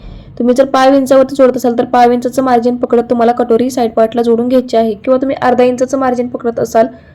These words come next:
तर अर्धा इंचावरती तुम्हाला साईड पार्टला कटोरी जोडून घ्यायची आहे. ओके,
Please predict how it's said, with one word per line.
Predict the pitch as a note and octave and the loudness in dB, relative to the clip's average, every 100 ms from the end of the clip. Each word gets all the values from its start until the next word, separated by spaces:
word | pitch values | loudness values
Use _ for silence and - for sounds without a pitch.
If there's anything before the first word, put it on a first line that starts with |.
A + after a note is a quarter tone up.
| - | -4
तर | C4 | -2
अर्धा | - A#3+ A#3+ | 2 2 2
इंचावरती | B3 A#3+ B3 A#3+ A#3 | 0 0 0 0 0
तुम्हाला | B3 A3+ A3+ C#4+ - - - | -2 0 0 -2 -8 -20 -4
साईड | B3+ A#3+ | 2 2
पार्टला | A#3 A3+ A#3+ | 4 2 2
कटोरी | B3 A#3 A3 | -2 0 0
जोडून | C#4+ C4+ A#3 | 2 2 2
घ्यायची | A3+ G#3 A3 | 0 0 -6
आहे. | G#3+ | -4
ओके, | A#3+ A#3 | -4 -2